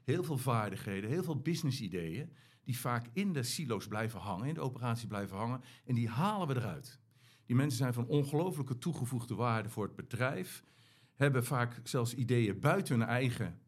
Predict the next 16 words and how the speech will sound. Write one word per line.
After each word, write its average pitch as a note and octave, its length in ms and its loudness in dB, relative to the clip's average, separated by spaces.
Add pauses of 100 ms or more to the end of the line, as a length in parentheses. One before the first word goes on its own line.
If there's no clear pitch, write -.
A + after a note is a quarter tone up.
eh, G2 480 -2 (500)
functie. D3+ 600 2 (340)
Maar C#3 460 2
ja, B2 360 2
je A2 200 0
moet C#3 300 4
in B2 100 0
dat A2+ 140 -2
organigram G#2 760 -4
blijven E2 440 -6
functioneren. G2 720 0 (140)
Vooral E2+ 300 -6
niet A2 180 -4
te B2+ 100 -2
veel A#2 200 0
daarbuiten. A2+ 480 2